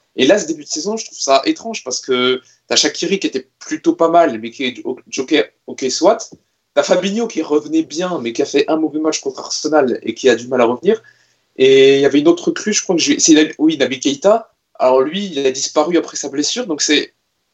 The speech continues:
je trouve que ses choix sont un peu, s-, sont un peu bizarres par rapport à son mercato, et je trouve que ça met un peu en danger son équipe qui, qui, qui ronronne un peu. Mais c'est... c'est vrai que ses choix étaient vraiment, vraiment... Autant l'an dernier, il a fait vraiment une énorme saison Klopp en Ligue des Champions dans ses choix, et même dans le championnat, je trouvais qu'il avait été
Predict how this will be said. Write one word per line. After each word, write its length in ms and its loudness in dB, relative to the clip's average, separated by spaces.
je 60 0
trouve 180 0
que 60 -6
ses 120 2
choix 280 4
sont 240 -4
un 60 0
peu, 420 -4
s-, 140 -4
sont 320 0
un 60 4
peu 120 -4
bizarres 400 -2
par 100 0
rapport 240 0
à 40 -4
son 160 -8
mercato, 500 0
et 60 2
je 80 -8
trouve 140 -10
que 80 -8
ça 120 -2
met 80 0
un 120 4
peu 140 -2
en 120 4
danger 240 -2
son 200 -6
équipe 300 -2
qui, 400 -4
qui, 180 -10
qui 160 0
ronronne 360 4
un 60 4
peu. 260 -6
Mais 440 0
c'est... 200 -2
c'est 120 -4
vrai 100 4
que 80 -2
ses 140 2
choix 240 4
étaient 180 0
vraiment, 460 0
vraiment... 260 0
Autant 220 4
l'an 100 4
dernier, 300 0
il 80 2
a 80 -2
fait 160 -4
vraiment 360 0
une 160 -14
énorme 580 2
saison 280 -4
Klopp 260 0
en 40 0
Ligue 140 -4
des 80 -2
Champions 280 -8
dans 120 -10
ses 160 -6
choix, 280 2
et 60 4
même 140 4
dans 100 4
le 60 2
championnat, 340 -4
je 80 -2
trouvais 180 -4
qu'il 140 -4
avait 120 -2
été 200 -2